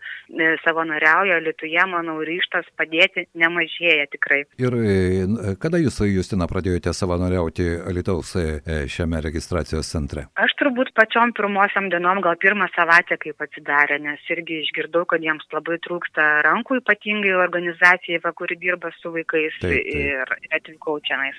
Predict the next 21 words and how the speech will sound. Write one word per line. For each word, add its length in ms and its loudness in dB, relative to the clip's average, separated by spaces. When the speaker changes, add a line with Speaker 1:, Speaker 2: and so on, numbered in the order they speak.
Speaker 2:
Aišku. 420 -6
Aš 200 -2
suprantu, 300 0
kad 160 0
tai 160 2
yra 220 4
skaudžios 420 0
pamokos. 480 0
Pamokos 500 0
tiems 360 -2
žmonėms, 380 -2
kurie 160 2
bėga 340 2
iš 200 0
karo 640 0
apimtos 560 -2
Ukrainos. 680 -2
Bet 280 -4
jums, 340 0
Justina, 460 -2
tai 220 2